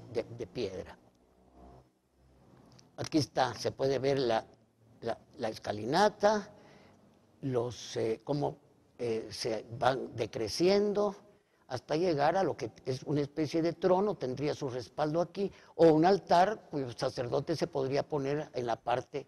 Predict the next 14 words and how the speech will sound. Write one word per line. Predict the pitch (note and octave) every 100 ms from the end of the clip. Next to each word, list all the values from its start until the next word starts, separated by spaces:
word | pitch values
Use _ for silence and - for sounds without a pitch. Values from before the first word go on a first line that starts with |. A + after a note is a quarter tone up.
| -
frontal. | A#2+ A#2 - A2 F#2 - - - - -
A, | D#3 F3 - - -
a | - E3 G#3
eje, | B3+ F3+ - A3+ G#3 - - - _ -
con | C#3
la | B2
parte | - E3 D#3+ F3+
central | - E3 - F#3 E3+
del | C#3+ C#3
trono, | - F3 F#3 F3+
hay | D3+
dos | D3 D3+ D#3 C#3+
marcadores | C#3+ C#3 - C#3 D#3 D3+ D3 D#3 - - - _
sembrados | - D3+ B2 B2 C#3 C3+ C3+ C3+ -